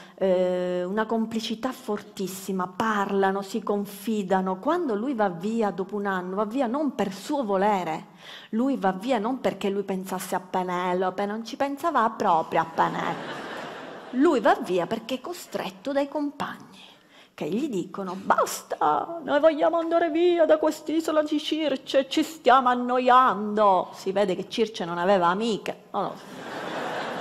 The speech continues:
Quindi va via dopo un anno e lei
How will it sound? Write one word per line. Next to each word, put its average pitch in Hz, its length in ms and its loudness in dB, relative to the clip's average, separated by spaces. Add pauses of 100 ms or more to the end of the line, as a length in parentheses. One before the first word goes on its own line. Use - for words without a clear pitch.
(1040)
Quindi 311 300 6
va 403 160 4 (100)
via 208 320 0
dopo 226 240 -4
un 370 80 -4
anno 240 500 -2
e 370 80 6
lei 277 640 6